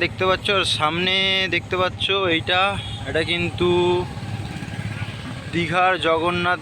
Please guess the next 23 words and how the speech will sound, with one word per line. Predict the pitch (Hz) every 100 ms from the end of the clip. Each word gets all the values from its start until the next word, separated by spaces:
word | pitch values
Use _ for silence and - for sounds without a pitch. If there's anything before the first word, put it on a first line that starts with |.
| 113
দেবের | 170 175 185 185 175 - - - 131
মেন | 160 202 208
এন্ট্রি | 196 190 - 190
গেট, | 180 165 -
আর | - 156
ওপরে | 160 160 180
দেখতে | 180 175 185
পাচ্ছ | 180 180 - 196 208 214 208 - - - - - - -
চৈতন্যদার | 180 180 190 185 185 180
লেখা, | 185 180 208
আর | 202 156
কিন্তু | 175 180
এই | 190
চৈতন্য | - 165 170 170 175 165
দেবের | 165 175
মূর্তিও | 165 165 160 - 165 175 165 143
আছে। | 139 - 147 123 - - - - - -
তো | 165
এটা | 165 175
কিন্তু | 160 175 170 180 175
মেন | 170 180
এন্ট্রি | 175 170 165 185 175
গেট, | 170 208 247